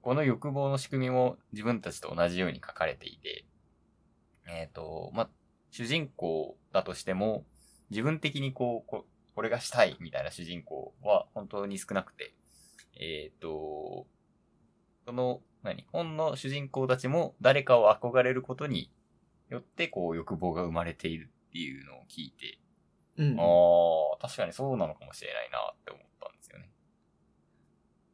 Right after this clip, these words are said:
Speaker 2: 自分も手に入れたいものがあって、それを求めるからこそ主人公が立つみたいな話ですか？
Speaker 1: あ、ちょっと違いますね。えーと、私たちが物を欲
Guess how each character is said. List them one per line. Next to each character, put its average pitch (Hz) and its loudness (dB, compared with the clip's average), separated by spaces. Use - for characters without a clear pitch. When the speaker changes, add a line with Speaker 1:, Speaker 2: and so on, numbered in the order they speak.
Speaker 2:
自 - -16
分 180 -2
も 233 -4
手 202 0
に 170 -2
入 135 2
れ 131 4
た 135 4
い 135 6
も 139 -2
の 147 2
が 147 8
あ - 4
っ - -4
て、 120 -2
そ - -2
れ - 4
を 165 6
求 139 0
め 208 4
る 151 4
か - -8
ら 113 -6
こ - 0
そ 196 2
主 - -8
人 131 -4
公 - -6
が - -12
立 - -2
つ - -
み 92 -16
た - -14
い - -12
な - -20
話 - -16
で - -14
す - -20
か？ - -18
Speaker 1:
あ、 - 2
ち - -6
ょ 160 -4
っ 135 -12
と - -10
違 80 -4
い - -4
ま 71 -8
す - -14
ね。 - -18
え 87 -6
ー - -18
と、 85 -6
私 185 2
た 180 -2
ち - -2
が 117 8
物 113 0
を 107 -12
欲 - -16